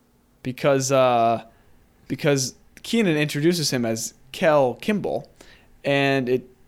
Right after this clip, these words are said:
well, actually, before he introduces him, he calls him from across the store.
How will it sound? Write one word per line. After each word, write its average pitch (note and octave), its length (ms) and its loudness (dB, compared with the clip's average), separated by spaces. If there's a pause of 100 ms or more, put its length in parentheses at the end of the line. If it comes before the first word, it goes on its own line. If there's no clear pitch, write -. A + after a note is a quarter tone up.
(560)
well, E3+ 240 4
actually, C#3 400 -2
before C#3 320 -2
he C#3 100 0
introduces C3 440 -4
him, A#2 180 -4 (160)
he D3 180 -2
calls F3 380 2
him B2 140 -6
from A#2 140 -12
across B2 320 0
the - 80 -10
store. - 400 -6